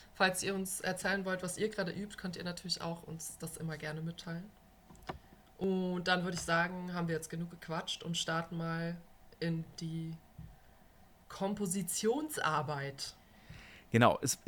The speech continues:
Speaker 2: war nämlich Folgendes. Die Walle hat mich besucht vor gar nicht allzu langer Zeit in, äh, auf meinem Landsitz <laughs> vor den, vor den Toren von Rosenheim, in meiner, meinem Gut,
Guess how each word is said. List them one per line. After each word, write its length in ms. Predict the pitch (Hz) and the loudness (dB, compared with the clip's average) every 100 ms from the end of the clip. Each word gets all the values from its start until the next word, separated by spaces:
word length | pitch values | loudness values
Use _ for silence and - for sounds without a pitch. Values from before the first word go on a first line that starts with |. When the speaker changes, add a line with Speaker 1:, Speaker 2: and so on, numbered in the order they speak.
| 359 | 6
Speaker 2:
war 120 | 143 | 8
nämlich 240 | 170 165 - | 8 6 6
Folgendes. 760 | 131 156 113 101 139 - - - - - - - | 6 8 6 4 2 0 -6 -10 -20 -20 -20 -6
Die 380 | 123 117 117 113 - - | 0 2 4 2 -2 0
Walle 300 | 110 127 160 | 6 8 6
hat 100 | 139 | 4
mich 180 | 160 - | 0 0
besucht 640 | 127 - 160 - - - - - - | 0 2 0 -2 -8 -14 -18 -20 -6
vor 140 | 120 | -2
gar 120 | 113 | 0
nicht 220 | 113 117 113 | 0 0 2
allzu 260 | 107 - | 2 2
langer 280 | 107 107 107 | 2 4 2
Zeit 520 | - 101 131 - - - - - - - - | 0 0 -2 -6 -14 -20 -20 -20 -20 -20 -6
in, 300 | 120 120 120 - 123 - | -2 0 -2 -6 -14 -6
äh, 100 | 123 | -4
auf 160 | 117 117 | 0 2
meinem 220 | 117 117 | 4 6
Landsitz 760 | 113 113 147 - 160 - - - - - - - - - - - | 6 6 4 4 2 0 -12 -12 -10 -10 -12 -14 -14 -16 -20 -20
<laughs> 800 | - - - - - - - - | -20 -20 -20 -16 -14 -14 -12 4
vor 140 | 120 | 6
den, 160 | 202 - - | 8 4 0
vor 160 | - 123 | 4 4
den 160 | 123 - | 6 2
Toren 340 | - 127 139 | 4 4 4
von 180 | - 117 | 2 2
Rosenheim, 560 | 113 120 127 131 135 - - - - | 0 -2 -2 0 -2 -4 -16 -18 -6
in 100 | 117 | 0
meiner, 340 | 113 113 110 - - - - - | 2 2 -2 -6 -16 -20 -14 -2
meinem 280 | 110 120 | 2 2
Gut, 480 | 120 143 165 - - | 4 6 6 4 0